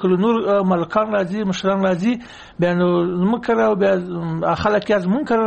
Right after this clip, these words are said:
راغواړو. بیا دریم جای ټاکي، بیا زما پلار په، په مشرۍ باندې بیا ورځي خلک هلته. نو بیا د دوی تر مابین فیصله کوي، بیا دوی تر مابین روغه جوړه کوي او دوی بیرته سره پخلا کوي.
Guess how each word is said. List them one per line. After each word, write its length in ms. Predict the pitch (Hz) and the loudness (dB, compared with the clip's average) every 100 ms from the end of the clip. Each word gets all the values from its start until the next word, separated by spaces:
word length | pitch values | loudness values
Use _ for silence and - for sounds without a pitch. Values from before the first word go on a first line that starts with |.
| 214 | 2
راغواړو. 540 | 208 214 208 185 175 | 2 2 2 2 2
بیا 200 | 165 202 202 - - - | 2 0 0 -12 -18 -4
دریم 280 | 175 214 226 | 0 2 2
جای 200 | 214 202 | 2 0
ټاکي، 400 | 233 220 226 214 | 0 -2 -2 0
بیا 140 | 190 | 0
زما 220 | 156 175 185 180 180 | 0 0 0 0 0
پلار 160 | 190 | 0
په، 360 | 185 190 180 170 | 0 0 0 0
په 180 | 156 170 | 0 -2
مشرۍ 480 | 165 160 - 208 247 | 0 0 0 0 2
باندې 260 | 233 226 | 0 0
بیا 140 | 202 202 | 2 2
ورځي 260 | 196 185 | 2 0
خلک 300 | 233 226 220 | 0 0 2
هلته. 280 | 220 190 214 - - - - - 165 | 0 0 -2 -2 -18 -20 -20 -6 -2
نو 360 | 165 170 170 | 0 2 2
بیا 140 | 156 165 | 2 0
د 80 | 165 | 0
دوی 80 | 190 | -2
تر 140 | 190 | 0
مابین 320 | 170 160 185 | 0 2 2
فیصله 460 | 180 - 160 185 208 | 0 -2 -2 0 0
کوي، 300 | 208 208 196 | 0 -2 0
بیا 120 | 170 | 0
دوی 120 | 156 | 0
تر 120 | 156 156 | -2 -2
مابین 340 | 160 170 170 | 0 2 2
روغه 200 | 165 160 | 2 2
جوړه 280 | 160 214 196 196 | 2 2 2 0
کوي 240 | 185 190 185 - - - | 2 2 -2 -10 -20 -6
او 140 | 147 151 | -2 0
دوی 160 | 170 | 0
بیرته 240 | 156 165 151 | 0 0 -2
سره 200 | 160 147 | -2 -4
پخلا 300 | - 156 135 | -4 -4 -4
کوي. 240 | - 139 | -4 -6